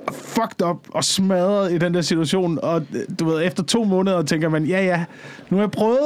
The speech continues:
at bare gøre det, der gør mig glad, men nu, nu er jeg også lidt kørt fast i onani og Nutella."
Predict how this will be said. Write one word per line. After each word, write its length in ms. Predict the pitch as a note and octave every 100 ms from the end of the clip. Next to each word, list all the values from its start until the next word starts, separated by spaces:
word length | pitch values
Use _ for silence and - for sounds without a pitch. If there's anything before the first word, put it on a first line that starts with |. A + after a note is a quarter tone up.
| C4+
at 60 | G3+
bare 140 | F#3
gøre 240 | F#3 G3 G3+
det, 120 | G#3
der 60 | G3+
gør 140 | G3
mig 120 | F#3
glad, 280 | F#3 F#3 G3 D#3+
men 160 | F3
nu, 120 | F#3+ F#3+ -
nu 180 | G3+ G3
er 20 |
jeg 80 | F3+
også 180 | F3 F3+ _ -
lidt 300 | F#3 A3 -
kørt 200 | G3+ F3+
fast 340 | - E3 E3 -
i 80 | F3+
onani 360 | D#3+ D#3+ E3+
og 100 | F3+
Nutella." 360 | D#3+ C#3 C#3+ D3+